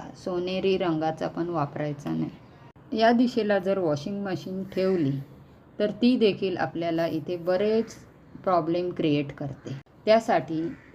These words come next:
अ, वॉशिंग मशीनखाली निळ्या रंगाचा मॅट टाका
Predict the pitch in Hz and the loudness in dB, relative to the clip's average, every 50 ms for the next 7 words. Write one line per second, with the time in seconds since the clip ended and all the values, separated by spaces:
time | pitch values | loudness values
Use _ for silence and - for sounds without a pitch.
0 | - - - - 160 160 160 160 160 170 175 165 165 226 220 220 220 208 190 185 | -20 -18 -10 -6 -4 -2 -2 -2 0 -2 -2 -2 -2 -4 -2 -2 -2 -2 -4 -4
1 | - 202 196 196 196 202 - 165 160 160 165 170 175 180 175 170 170 170 175 180 | -4 -4 -4 -4 -4 -2 0 0 2 2 2 0 0 0 0 0 2 2 2 2
2 | 180 170 165 156 151 151 147 139 139 - 156 147 147 156 175 190 - - - 147 | 2 0 0 0 0 0 -2 -2 -4 -4 -4 -2 -2 -2 -2 -4 -6 -6 -4 -4
3 | 147 160 160 160 170 175 - - - - 143 139 - - 147 151 156 175 | -2 0 2 2 0 0 -2 -4 -4 -4 -4 -4 -4 -6 -6 -6 -6 -8